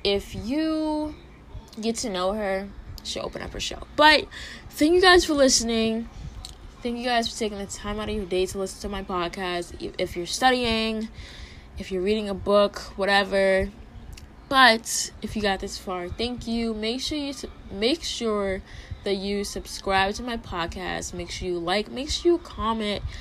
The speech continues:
make sure you leave me a cool note so I can reply back. Make sure to share on Twitter. And yeah,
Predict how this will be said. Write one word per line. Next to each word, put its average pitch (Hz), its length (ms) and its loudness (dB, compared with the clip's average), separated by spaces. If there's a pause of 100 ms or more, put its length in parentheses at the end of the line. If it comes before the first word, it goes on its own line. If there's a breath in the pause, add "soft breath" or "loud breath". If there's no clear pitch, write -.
(180 loud breath)
make 254 140 -2
sure 339 120 2
you 285 120 -2
leave 247 220 -4
me 226 120 -4
a 202 120 -4
cool 226 220 -2
note 190 340 -4
so - 100 -10
I - 60 -6
can - 160 -10
reply 196 380 -2
back. 180 400 0 (460 loud breath)
Make 196 120 -4
sure 208 120 -4
to 196 80 -6
share 190 260 -4
on 185 100 -6
Twitter. 190 680 0 (440 loud breath)
And 226 180 -2
yeah, 240 560 0